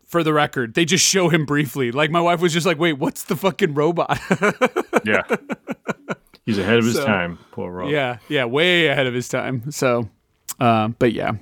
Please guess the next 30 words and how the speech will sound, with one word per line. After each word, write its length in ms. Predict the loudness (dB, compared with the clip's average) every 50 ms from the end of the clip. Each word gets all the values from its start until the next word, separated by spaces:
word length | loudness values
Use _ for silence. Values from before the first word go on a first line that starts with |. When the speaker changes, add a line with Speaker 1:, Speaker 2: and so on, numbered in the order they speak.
| -10 -14
Speaker 1:
so. 300 | -12 -8 -6 -4 -4 -6 -6 -8 -14 -18 -18 -16 -16 -18 -18 -20 -20 -20 -12 -8
Uh, 380 | -4 -2 0 2 2 2 2
but 220 | 2 2 0 0 2
yeah, 320 | 2 2 4 4 2 0 0
that's, 340 | 0 0 2 0 0 -4 -2
that's 240 | 0 2 2 2 2
about 220 | 2 2 4 4 6
all 120 | 6 6
I've 200 | 4 4 2 2
been 160 | 0 0 0
doing. 360 | 0 -2 -2 -2 0 -2 -2 -4 -8 -10 -8
Uh, 180 | -4 -2 -2 0
just 20 | 0 2 2
Speaker 2:
Nice. 80 | 2
Speaker 1:
trying 160 | 2 2 2
to 60 | 0 0
stay 220 | -2 -2 -2 -2
sane 320 | -2 -2 -2 0 0 0
and, 160 | 0 0 -2 -2
and, 180 | -2 -2 0 2
and 140 | 2 4 4
also 280 | 4 4 4 2 2 0
playing 280 | 0 2 2 2 2
games, 280 | 0 0 0 0 -2 -2
of 80 | -4 -6
course, 220 | -6 -6 -6 -6 -6
but 100 | -8 -8
we'll 120 | -8 -6 0
get 100 | 2 4
Speaker 2:
Mm-hmm. 180 | 6 6 6